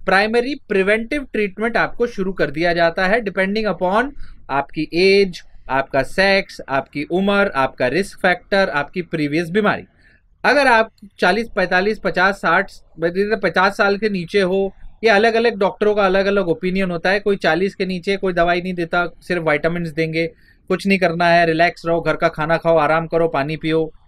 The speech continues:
ठीक हो जाओ। कोई पचास के नीचे, कोई साठ के नीचे। मैं, <clears throat> मेरे हिसाब से मैं पूरे पेशेंट का असेसमेंट कर लेते हैं।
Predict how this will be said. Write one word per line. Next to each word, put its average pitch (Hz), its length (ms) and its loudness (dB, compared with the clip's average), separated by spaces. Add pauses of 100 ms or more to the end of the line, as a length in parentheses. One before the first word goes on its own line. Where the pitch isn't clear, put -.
(160)
ठीक 180 160 4
हो 123 80 -2
जाओ। - 220 -10 (480)
कोई 170 100 2
पचास 180 400 2
के 202 100 0
नीचे, 190 280 -2
कोई 190 160 -2
साठ 156 440 0
के 160 120 -4
नीचे। 127 300 -10 (600)
मैं, 202 400 2 (200)
<clears throat> - 800 -2
मेरे 214 260 4
हिसाब 214 300 2
से 233 120 -2
मैं 226 140 2
पूरे 220 260 -2
पेशेंट 202 380 -4
का 202 100 0
असेसमेंट 190 480 -4
कर 175 140 -2
लेते 170 260 -4
हैं। - 100 -8